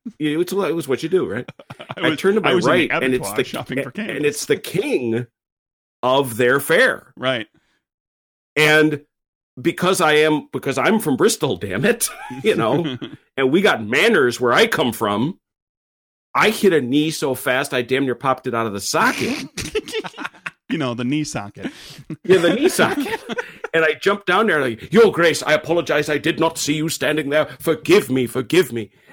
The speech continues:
Speaker 1: And, and the king had no clue what I was doing.
Speaker 2: They were informal.
Speaker 1: Very informal. And my wife is right behind me doing the same thing. You know, "Oh, Your Grace, we are very sorry. P-, please, we, we forgive you. We did, we took no notice of you, and that is upon us," and all this.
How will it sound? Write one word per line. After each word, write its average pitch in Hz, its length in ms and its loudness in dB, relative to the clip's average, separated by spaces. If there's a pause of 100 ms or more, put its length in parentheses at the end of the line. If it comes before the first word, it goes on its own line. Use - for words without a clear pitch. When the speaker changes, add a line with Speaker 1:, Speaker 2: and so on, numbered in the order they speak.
(160)
Speaker 1:
And, 131 300 -2
and 151 220 0
the 151 100 2
king 359 360 2
had 175 240 -2
no 285 300 2
clue 277 560 0
what 175 180 2
I 170 80 2
was 165 200 2
doing. 269 460 4 (160)
Speaker 2:
They 107 100 -8
were 107 180 -10
informal. 95 560 -18 (880)
Speaker 1:
Very 196 520 6
informal. 131 560 0 (380)
And 147 380 2
my 156 100 2
wife 151 380 2
is 113 160 -4
right 143 160 2
behind 127 360 -2
me 143 120 0
doing 131 240 -2
the 120 80 -6
same 131 400 -2
thing. 131 420 0
You 123 80 0
know, 113 160 -4
"Oh, 120 400 4
Your 107 160 -4
Grace, 104 320 -4
we 104 80 -6
are 101 60 -4
very 113 240 0
sorry. 98 300 -6 (600)
P-, 139 220 -8
please, 147 520 0
we, 117 160 -4
we 101 140 -8
forgive 113 340 -6
you. 117 80 -8
We 107 120 -6
did, 113 160 -2
we 120 80 -2
took - 200 -6
no 143 120 2
notice 131 340 -2
of 117 100 -4
you, 113 120 0
and 101 100 -2
that 127 140 0
is 110 100 -8
upon 117 300 -4
us," 120 260 -4
and 104 80 -8
all 117 100 -4
this. 123 160 -6